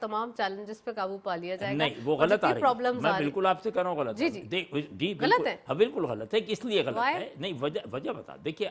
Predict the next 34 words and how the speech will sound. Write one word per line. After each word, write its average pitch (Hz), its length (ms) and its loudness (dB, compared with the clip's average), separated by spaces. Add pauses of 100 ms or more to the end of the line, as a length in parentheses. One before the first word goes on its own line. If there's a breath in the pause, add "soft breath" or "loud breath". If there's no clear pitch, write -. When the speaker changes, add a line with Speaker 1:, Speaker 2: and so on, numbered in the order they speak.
Speaker 2:
अब 156 140 0
आप 190 220 2
इसकी - 220 -12
जगह 202 200 4
World 190 260 6
Bank 170 220 4
की 175 80 2
report 147 340 0
पढ़ 123 120 -4
लीजिए, 117 240 -10
Speaker 1:
ठीक 226 100 -2
Speaker 2:
Finch 220 140 2
Speaker 1:
है। 196 60 -8
Speaker 2:
की 247 100 -6
रिपोर्ट 160 340 -2
पढ़ 127 120 -6
लीजिए। - 400 -14
वो 156 80 2
हर 160 220 6
जगह 220 200 8
कह 208 180 4
रहे 220 140 4
हैं 208 80 -4
कि 202 100 2
we 175 200 0
are, 180 140 6
uh, 160 220 -8 (180)
they 143 240 4
Speaker 1:
तो 160 60 2
Speaker 2:
are 185 180 8
Speaker 1:
Finch 311 220 0
ने 330 140 4
तो 330 100 4
अपग्रेड 294 460 2